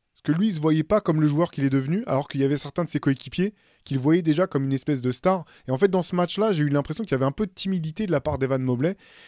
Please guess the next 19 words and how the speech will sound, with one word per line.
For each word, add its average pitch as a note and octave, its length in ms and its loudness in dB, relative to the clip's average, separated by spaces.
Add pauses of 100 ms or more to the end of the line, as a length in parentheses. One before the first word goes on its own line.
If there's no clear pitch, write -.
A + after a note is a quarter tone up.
(140)
Et C3+ 40 0
alors, A#2+ 140 0
c'est, C#3+ 220 2
c'est C3 160 -2
peut-être D#3+ 200 2
de D3 60 4
la C3+ 120 6
psychologie C#3 440 2
de - 60 -14
comptoir, E3+ 380 2
mais A#2+ 180 0 (1040)
il E3+ 100 0
f-, - 220 -12
pour G3 140 -4
qu'il G#3+ 100 2
y - 20 6
ait - 20 6
un F#3+ 40 2
déclic, F#3+ 400 0